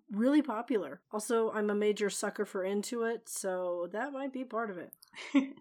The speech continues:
Speaker 1: Also, Dreamcatcher fans, Alexa fans, if you have not seen this, bummer. You're missing out on good content. We're keeping it for ourselves.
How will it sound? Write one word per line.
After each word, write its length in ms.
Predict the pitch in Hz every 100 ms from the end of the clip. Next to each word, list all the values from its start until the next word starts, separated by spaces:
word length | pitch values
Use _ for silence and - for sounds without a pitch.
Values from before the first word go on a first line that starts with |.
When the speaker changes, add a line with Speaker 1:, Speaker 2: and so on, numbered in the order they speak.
| -
Speaker 1:
Also, 400 | 247 269 277 180
Dreamcatcher 640 | 180 247 320 330 285 254
fans, 360 | 233 220 196 180
Alexa 500 | 208 240 320 - 254
fans, 520 | - 190 180 160 -
if 140 | 190 -
you 140 | 277
have 80 | 294
not 200 | 285 277
seen 260 | 277 294
this, 460 | 320 214 - - -
bummer. 400 | 226 302 311 170 -
You're 160 | 247
missing 260 | 285 285 285
out 140 | 277
on 120 | 269
good 160 | 262 269
content. 600 | 269 294 - - - - 247
We're 100 | 254
keeping 300 | 269 254 254
it 100 | 254
for 140 | 262
ourselves. 640 | 262 269 277 190 175 -